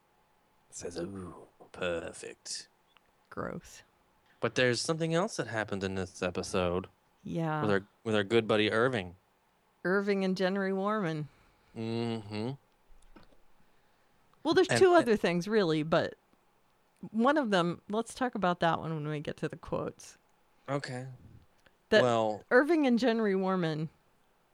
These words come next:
Speaker 2: that was a little interesting. I would have liked to see more of that one.
Speaker 1: Right, because we get Irving reading the Bible, right? He's reading about the Horsemen of War,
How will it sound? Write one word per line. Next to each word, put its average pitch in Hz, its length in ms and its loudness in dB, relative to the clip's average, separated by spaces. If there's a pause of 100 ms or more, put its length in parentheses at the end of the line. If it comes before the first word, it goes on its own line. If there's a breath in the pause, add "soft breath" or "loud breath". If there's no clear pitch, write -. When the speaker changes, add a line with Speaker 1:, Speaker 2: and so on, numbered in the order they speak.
(500)
Speaker 2:
that 247 180 4
was 320 340 -2
a 233 60 2
little 220 280 2
interesting. 185 460 -4
I 175 40 0
would 247 160 -4
have 294 100 -4
liked 254 200 -2
to 226 80 -4
see 226 380 -2
more 202 320 2
of 160 120 0
that 156 240 -4
one. 151 240 -8 (760 soft breath)
Speaker 1:
Right, 160 320 2
because 113 480 -4 (240)
we 131 100 -2
get 135 240 -2 (140)
Irving 131 580 0
reading 123 360 0
the 104 80 -2
Bible, 101 600 0 (380)
right? 104 320 -2
He's 107 180 -12
reading 110 260 -8
about 98 320 -2
the 95 320 -12 (120)
Horsemen 113 340 -4
of 98 120 -8
War, 123 420 4